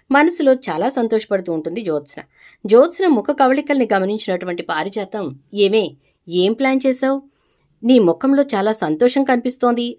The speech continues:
అని చెప్పని అంటే, "ఇంకేం ప్లాన్ చేస్తాను గ్రానీ" అని చెప్పని, "దాని కడుపు పోగొట్టే ప్లాన్ చేశానంటుంది." "ఒసే రాక్షసి, ఇప్పుడే వద్దని చెప్పాను కదే, ఎందుకే?" అంటే, "ఇప్పుడు కాక ఇంకెప్పుడు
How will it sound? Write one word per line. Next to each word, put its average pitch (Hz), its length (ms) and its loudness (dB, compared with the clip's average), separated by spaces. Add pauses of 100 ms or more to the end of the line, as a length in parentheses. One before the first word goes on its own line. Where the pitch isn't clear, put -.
అని 233 180 -4
చెప్పని 196 260 -2
అంటే, 160 440 -2 (340)
"ఇంకేం 196 340 2
ప్లాన్ 214 340 0
చేస్తాను 185 340 -2
గ్రానీ" 180 400 -2 (340)
అని 262 200 2
చెప్పని, 226 560 0 (260)
"దాని 151 320 -4
కడుపు 226 300 2
పోగొట్టే 220 420 -2
ప్లాన్ 190 400 -4
చేశానంటుంది." 170 600 -6 (340)
"ఒసే 190 260 2
రాక్షసి, 175 600 -4 (300)
ఇప్పుడే 214 340 2
వద్దని 262 440 4
చెప్పాను 254 280 0
కదే, 214 340 0 (380)
ఎందుకే?" 269 300 4
అంటే, 208 520 2 (200)
"ఇప్పుడు 190 320 -4
కాక 214 380 -2 (140)
ఇంకెప్పుడు 254 420 2